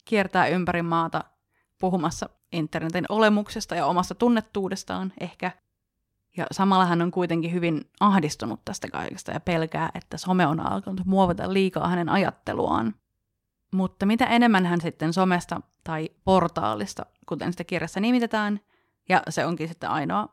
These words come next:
etäännyttävä termi koko, koko teoksessa, mitä enemmän hän siitä ahdistuu, sitä syvemmälle hän sinne kaivautuu. Näinhän me tietysti tehdään.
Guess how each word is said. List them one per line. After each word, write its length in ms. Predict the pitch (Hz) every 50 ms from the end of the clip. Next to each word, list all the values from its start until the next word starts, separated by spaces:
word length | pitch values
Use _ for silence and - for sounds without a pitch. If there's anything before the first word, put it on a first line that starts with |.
| _ -
etäännyttävä 560 | 180 - 156 170 196 208 202 - 190 175 180
termi 300 | - 202 220 226 233 226
koko, 320 | - 196 196 - 202 196 196 -
koko 220 | - 202 190 - 196
teoksessa, 600 | 196 202 196 185 - - 202 - - - 190 185 - _ _ _ _ _ _ _ _ _ _ _ _ _ _ -
mitä 180 | 185 180 180 -
enemmän 280 | 202 220 233 220 202
hän 140 | 190 190 175
siitä 260 | 185 185 170 - -
ahdistuu, 640 | 214 208 202 175 160 - - 175 170 170 156 - -
sitä 340 | - - 160 - 170 - -
syvemmälle 580 | 165 - 156 139 156 196 220 240 247 254 262 247 -
hän 120 | 269 254
sinne 240 | 240 - 254 254 277 -
kaivautuu. 680 | - - - - - - - - 57 - - - - - - _ _ _ _ _ _ _ _ _ _ _ _ _ _ -
Näinhän 360 | 180 170 160 156 156 165 185
me 100 | 202 214
tietysti 360 | 220 240 214 214 214 - - _
tehdään. 460 | - 160 147 - - - - - 226